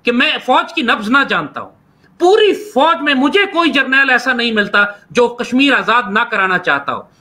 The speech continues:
हाँ, स्ट्रेटजी की गलती है, अपनी बुजदली हो सकती है, स्ट्रेटजी की गलती है, वसाइल नहीं है। इनको कहा जाता है कि मईशत कमजोर है, आप कुछ नहीं कर सकते, उन पे international दबाव सऊदी अरब का, अमेरिका का डाला जाता है। लेकिन मुझे कश्मीर से खयानत करने वाला एक फौजी आज तक नहीं मिला,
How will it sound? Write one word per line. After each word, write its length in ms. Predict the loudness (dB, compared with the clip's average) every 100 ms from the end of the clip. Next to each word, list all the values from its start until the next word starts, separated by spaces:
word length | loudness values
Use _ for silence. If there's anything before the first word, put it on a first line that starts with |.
| _
हाँ, 160 | 0 0
स्ट्रेटजी 480 | 0 0 0 -2 -2
की 120 | 0
गलती 320 | -2 -2 0
है, 300 | 0 -2 -10 -6 -4
अपनी 320 | -2 0 2
बुजदली 420 | 2 2 2 2
हो 160 | 2 0
सकती 340 | -4 -2 0
है, 120 | 0
स्ट्रेटजी 440 | 0 0 0 -4 -2
की 100 | 0
गलती 320 | -2 0 0
है, 320 | 0 -2 -10 -12 -2
वसाइल 440 | 0 2 0 0
नहीं 180 | -4 -2
है। 60 | -2
इनको 160 | -2
कहा 200 | 2 2
जाता 300 | 2 -2 -2
है 60 | -2
कि 80 | 0
मईशत 380 | 0 0 -2 -2
कमजोर 340 | 0 2 4
है, 60 | 2
आप 140 | -2
कुछ 160 | -6 -4
नहीं 120 | 0
कर 120 | 0
सकते, 440 | 0 -2 0 -2 -4 -2
उन 160 | 0 0
पे 100 | 0
international 480 | -2 0 0 -2 -4
दबाव 300 | 0 2 2
सऊदी 300 | 0 2 0
अरब 120 | 2
का, 120 | 0
अमेरिका 300 | 0 0 0
का 100 | 0
डाला 240 | 0 0
जाता 300 | 0 0 2
है। 260 | 0 -2 _ _ -6
लेकिन 380 | 0 0 -2 0
मुझे 300 | 0 2 0
कश्मीर 420 | -2 -4 -2 0
से 160 | -2 -2
खयानत 440 | 0 2 0 0
करने 240 | -2 -2 0
वाला 240 | 0 2
एक 200 | 0 -2
फौजी 300 | -4 -2 0
आज 220 | 0 -2
तक 100 | -6 -8
नहीं 180 | -6 -8
मिला, 200 | -12